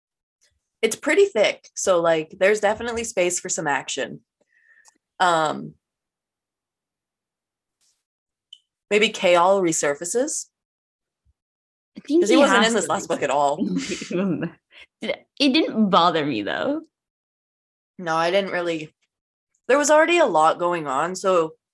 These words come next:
Speaker 1: I think also having his perspective would have not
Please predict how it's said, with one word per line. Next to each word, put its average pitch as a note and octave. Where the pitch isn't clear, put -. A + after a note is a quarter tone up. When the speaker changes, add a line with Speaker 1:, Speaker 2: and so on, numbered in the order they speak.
Speaker 1:
I F3+
think G3
also E3+
having D#3+
his D3+
perspective C#3+
would C#3
have C3+
not C#3+